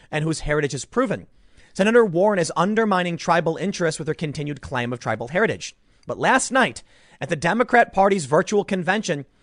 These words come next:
it was like her botched D N A display never even happened. Amazingly, the D N C asked Senator Warren to participate in the Native American Caucus meeting. Of course they did. Zach Parkinson says the D N C, including Elizabeth Warren as one of the participants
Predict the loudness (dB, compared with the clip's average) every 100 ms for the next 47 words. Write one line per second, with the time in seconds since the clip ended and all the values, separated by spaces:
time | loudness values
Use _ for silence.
0 | _ -8 0 2 2 2 2 0 2 2
1 | 0 -4 -4 0 0 -2 -2 -2 0 -2
2 | -2 -2 -4 -2 -2 -2 -4 -8 _ _
3 | -6 0 0 2 0 0 0 0 -2 -2
4 | -2 -2 -2 -6 -2 -2 -2 -2 -2 0
5 | 0 2 2 0 -2 -2 0 0 0 -4
6 | 0 -2 -2 -2 -2 -2 -2 -2 -4 -4
7 | -4 0 2 0 0 -6 -6 2 2 2
8 | -4 -4 -4 -2 -4 -4 -8 -4 -2 -2
9 | -4 -6 -6 -6 -10 -10 -14 _ _ _
10 | _ _ _ -20 _ -20 -18 -16 -14 -2
11 | 2 2 4 4 6 2 -2 -4 0 0
12 | 0 -4 -2 -2 -2 -2 -4 -2 0 0
13 | 0 0 0 -2 -4 0 2 4 0 -2
14 | -2 0 0 0 -2 -2 -6 -6